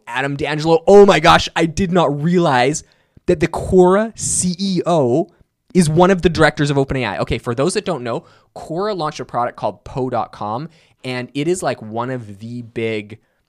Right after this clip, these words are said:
it's honestly one of the big A I players in a sense that you can access Open A I, but you can also an-, access Anthropic's Claude platforms on Quora.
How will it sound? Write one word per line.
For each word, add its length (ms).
it's 160
honestly 280
one 160
of 80
the 80
big 320
A 100
I 140
players 400
in 40
a 60
sense 200
that 80
you 160
can 160
access 680
Open 220
A 140
I, 180
but 160
you 40
can 100
also 320
an-, 220
access 420
Anthropic's 540
Claude 520
platforms 540
on 100
Quora. 400